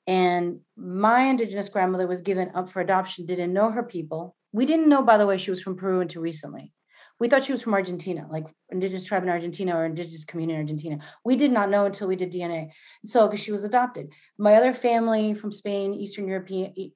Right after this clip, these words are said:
Eastern Europeans, Portuguese, Italy, all these places, there is indigenous practices in all of the races and all of the cultures.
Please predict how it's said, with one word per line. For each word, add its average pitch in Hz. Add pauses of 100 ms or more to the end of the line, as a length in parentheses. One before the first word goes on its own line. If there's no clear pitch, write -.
Eastern 196
Europeans, 185
Portuguese, 190
Italy, 202
all 185
these 190
places, 180 (380)
there 285
is 202
indigenous 208
practices 202
in 196
all 196
of 175
the 180
races 175
and 175
all 160
of 156
the 165
cultures. 180